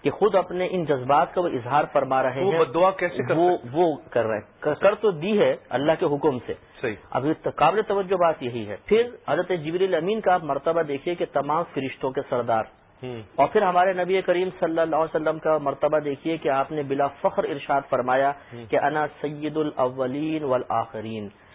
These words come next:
Speaker 2: اللہ۔
Speaker 1: میں پہلوں کا بھی سردار ہوں، میں بعد میں آنے والوں کا بھی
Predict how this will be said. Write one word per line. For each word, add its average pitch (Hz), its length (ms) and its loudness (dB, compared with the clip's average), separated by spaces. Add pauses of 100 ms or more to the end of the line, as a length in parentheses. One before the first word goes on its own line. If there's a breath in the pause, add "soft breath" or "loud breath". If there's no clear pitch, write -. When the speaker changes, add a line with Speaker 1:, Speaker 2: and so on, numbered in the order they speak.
Speaker 2:
اللہ۔ 113 180 -6
Speaker 1:
میں 151 100 2 (100)
پہلوں 190 340 2
کا 214 120 2
بھی 185 200 0
سردار 151 420 2
ہوں، 147 240 -4
میں 160 140 -2
بعد 131 240 2
میں 147 200 -4
آنے 135 220 -2
والوں 131 280 0
کا 135 80 -2
بھی - 100 -2